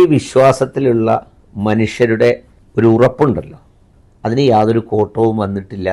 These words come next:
എന്നുള്ളതാണ് ഒരു സത്യസന്ധമായ കാര്യം. കാരണം എത്ര പ്രതികൂലമായ കാലാവസ്ഥയിലും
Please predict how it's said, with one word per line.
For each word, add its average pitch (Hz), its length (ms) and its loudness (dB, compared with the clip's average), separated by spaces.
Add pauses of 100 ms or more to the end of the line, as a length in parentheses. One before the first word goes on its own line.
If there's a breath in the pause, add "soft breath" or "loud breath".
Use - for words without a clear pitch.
(120)
എന്നുള്ളതാണ് 92 460 -6
ഒരു 80 160 -16
സത്യസന്ധമായ 104 680 -10 (100)
കാര്യം. 127 260 -20 (1500)
കാരണം 165 320 4 (480)
എത്ര 117 320 2 (120)
പ്രതികൂലമായ 151 680 4 (140)
കാലാവസ്ഥയിലും 117 680 0